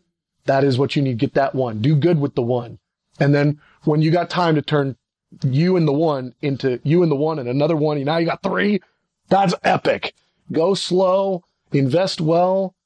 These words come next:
follow these <laughs> rules. Uh, if you don't, you'll just be sorry. So, I mean, again, you can do whatever you want. I mean, it's your,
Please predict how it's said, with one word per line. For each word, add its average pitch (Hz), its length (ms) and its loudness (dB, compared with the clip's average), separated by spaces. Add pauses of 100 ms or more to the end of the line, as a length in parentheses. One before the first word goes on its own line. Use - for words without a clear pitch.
follow - 480 0
these 185 240 0
<laughs> - 120 -4
rules. 202 480 0 (380)
Uh, 156 260 0
if 165 220 -2
you 175 100 4
don't, 196 460 0
you'll 156 140 0
just 165 240 -4
be 156 100 0
sorry. 180 640 -2
So, 170 160 -2
I - 20 2
mean, 185 140 2
again, 214 260 -2
you 277 80 -2
can 311 160 -2
do 175 100 2
whatever 170 220 0
you 123 100 -6
want. 202 300 0
I - 40 -12
mean, 147 100 -4
it's 151 160 -6
your, 202 160 -2